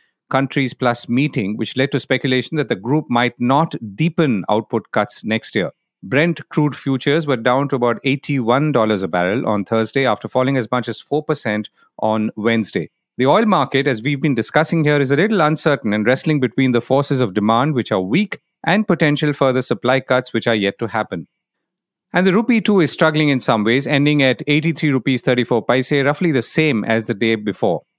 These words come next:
I say struggle because the dollar is weakening now, and other Asian currencies, including the Chinese yuan, are slightly stronger.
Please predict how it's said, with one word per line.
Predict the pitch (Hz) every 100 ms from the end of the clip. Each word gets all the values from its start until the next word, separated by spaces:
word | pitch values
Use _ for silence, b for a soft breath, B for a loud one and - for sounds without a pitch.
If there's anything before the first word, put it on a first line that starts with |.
| _
I | 139 208
say | 254
struggle | 220 - 139 151
because | 143 135 131
the | 123
dollar | 107 139 180 175
is | 185 190 156
weakening | 127 123 127 117 104
now, | 92 95
and | 120 110
other | 117 131
Asian | 123 123 123
currencies, | 117 110 107 131 135
including | 120 - 143 147
the | 127
Chinese | - 117 117 110
yuan, | 101 101 110
are | 120 107
slightly | - 123 127 117
stronger. | - - 139 147 107